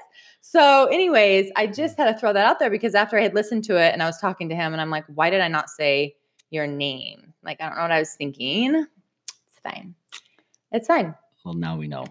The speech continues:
Speaker 1: Now we know. Now we know. But you guys, I am seriously so excited to have Bobby on tonight. Like, seriously, so excited you're
Speaker 2: Thank
Speaker 1: here.
Speaker 2: you.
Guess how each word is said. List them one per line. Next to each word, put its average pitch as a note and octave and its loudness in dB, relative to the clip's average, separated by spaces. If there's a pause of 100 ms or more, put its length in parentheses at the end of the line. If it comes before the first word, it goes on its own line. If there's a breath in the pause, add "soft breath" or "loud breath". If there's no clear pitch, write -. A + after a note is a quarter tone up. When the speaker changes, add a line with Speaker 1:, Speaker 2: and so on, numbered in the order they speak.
Speaker 1:
Now G3+ 2
we D4 6
know. G3 2 (140)
Now E3+ 0
we C4 0
know. F3 -2 (560 loud breath)
But A#3+ 4
you A#3+ 0
guys, E3+ 4
I G#3+ 0
am C#4 0
seriously D#4 -2
so C4+ 0
excited A#3 0
to F#3+ -2
have F3+ 0
Bobby E3 2
on D3+ -2
tonight. C#3+ -4 (260)
Like, F3 -4
seriously, - -4 (340)
so - 2
excited F3 2
you're E3 0
Speaker 2:
Thank A2+ 2
Speaker 1:
here. C#3+ 2
Speaker 2:
you. F3 -4